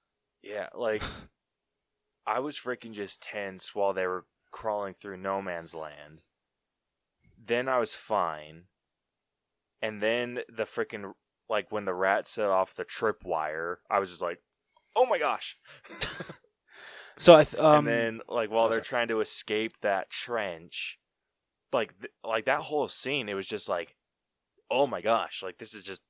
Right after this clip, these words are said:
Speaker 1: crazy."
Speaker 2: Yeah. And I think, uh, I
Speaker 1: And
Speaker 2: think Caleb, sorry.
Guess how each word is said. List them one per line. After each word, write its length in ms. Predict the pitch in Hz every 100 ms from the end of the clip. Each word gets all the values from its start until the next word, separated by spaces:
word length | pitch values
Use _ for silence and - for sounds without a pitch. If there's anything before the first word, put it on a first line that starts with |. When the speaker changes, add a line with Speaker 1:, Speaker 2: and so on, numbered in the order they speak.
| _ _ _
Speaker 1:
crazy." 640 | - 160 170 98 80 - _ _ -
Speaker 2:
Yeah. 340 | 139 117 - - _ _ _ _ _ _ _ _ _ -
And 100 | 139
I 60 |
think, 360 | - 185 202 -
uh, 60 | 147
I 340 | 135 127 120
Speaker 1:
And 80 | 127
Speaker 2:
think 160 | 165 -
Caleb, 380 | 147 131 - - _
sorry. 300 | 120 92